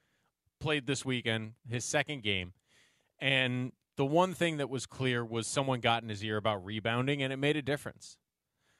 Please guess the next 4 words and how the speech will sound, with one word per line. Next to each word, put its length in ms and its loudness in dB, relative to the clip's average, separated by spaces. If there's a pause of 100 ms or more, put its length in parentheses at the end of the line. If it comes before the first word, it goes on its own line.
(480)
Um, 460 -2 (120)
he 220 2
is 140 2
still 760 2